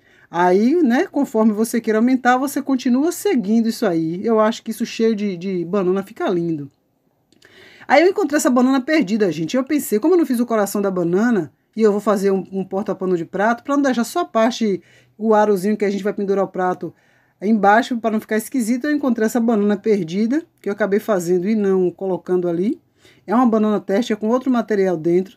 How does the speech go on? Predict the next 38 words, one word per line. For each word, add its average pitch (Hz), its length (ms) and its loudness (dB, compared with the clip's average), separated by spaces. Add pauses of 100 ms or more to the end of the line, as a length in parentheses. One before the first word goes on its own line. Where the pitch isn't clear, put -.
tá 180 100 -12
certo? 196 300 -4
Depois 202 260 -6
a 202 40 -2
gente 196 140 -6
vai 190 80 -6
aprender. 170 480 -2 (1000)
E 247 80 2
aí 269 80 6
eu 311 100 4
coloquei 294 460 2
aí, 247 420 2
amarrei 208 400 0
direitinho, 254 520 0
fita 233 300 -6
crepe 240 440 -4
e - 20 -18
tal, 240 540 0
fita 220 300 -6
floral. 220 640 0 (120)
E 240 100 -4
agora 233 320 0
vim 226 140 0
com 240 120 -2
o - 20 2
arozinho, 233 560 2
vim 240 120 0
com 226 80 -6
a 233 40 -4
cordinha 226 400 -2
e - 20 0
amarrei, 175 520 0 (300)
tá? 226 240 0
Um, 180 600 -2
um, 156 40 -6
sei 277 160 -6
lá, 214 260 2
um 180 220 0